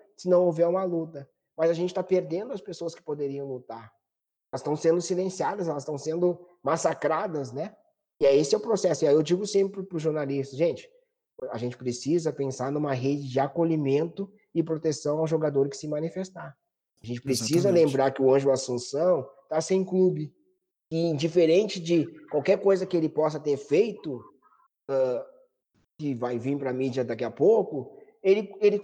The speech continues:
Speaker 1: continua tendo, sendo um cara que sofreu racismo. Não adianta eu, eu dizer que o Ângelo Assunção é isso, é aquilo, aquilo outro. "Ah, mas ele, ele não tem problema com, ele não sofreu racismo, sofreu." Ah, então nada paga isso.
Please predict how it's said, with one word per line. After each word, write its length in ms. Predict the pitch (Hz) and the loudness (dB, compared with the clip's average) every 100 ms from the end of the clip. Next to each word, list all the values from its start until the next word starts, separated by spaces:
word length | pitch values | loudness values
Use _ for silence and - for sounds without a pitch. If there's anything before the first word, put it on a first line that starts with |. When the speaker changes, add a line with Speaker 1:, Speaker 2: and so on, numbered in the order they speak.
| - | 0
Speaker 1:
continua 440 | 226 214 208 262 | 0 2 0 0
tendo, 380 | 254 240 226 214 | 0 0 0 -4
sendo 240 | - 196 | 0 2
um 80 | 196 | 2
cara 220 | 190 185 | 2 2
que 80 | 190 | 2
sofreu 320 | - 202 208 | -2 -2 0
racismo. 580 | 208 214 - 208 185 147 _ _ | -2 -4 -6 -4 -4 -8 _ _
Não 80 | 180 | 4
adianta 300 | 165 180 262 | 6 4 4
eu, 240 | 240 190 | 2 4
eu 320 | 196 175 165 156 | 6 6 2 -4
dizer 300 | 151 151 165 | 0 2 4
que 80 | |
o 60 | 165 | 4
Ângelo 160 | 160 160 | 4 2
Assunção 340 | 156 143 165 | -2 2 4
é 60 | 160 | 4
isso, 240 | 170 175 | 2 2
é 20 | |
aquilo, 280 | 165 165 175 | 0 2 0
aquilo 260 | 165 175 165 | 0 0 4
outro. 340 | 214 220 - - | 4 4 -6 -4
"Ah, 80 | 220 | -2
mas 140 | 175 | 0
ele, 200 | 165 - _ | -2 -6 _
ele 100 | 143 | -6
não 160 | 139 139 | -6 -4
tem 180 | 165 214 | -2 0
problema 300 | 196 170 175 | 2 2 2
com, 240 | 156 127 - | -4 -10 -12
ele 100 | 127 | -8
não 140 | 135 | -6
sofreu 280 | 139 170 202 | -6 -4 -2
racismo, 360 | 170 - 190 | -2 -4 -6
sofreu." 360 | 185 175 170 180 - _ | -2 0 2 0 -4 _
Ah, 80 | 277 | -6
então 200 | 269 170 | 2 4
nada 280 | 165 196 247 | 4 2 0
paga 320 | 233 220 190 | -2 -6 -6
isso. 340 | 220 240 - | -6 -12 -16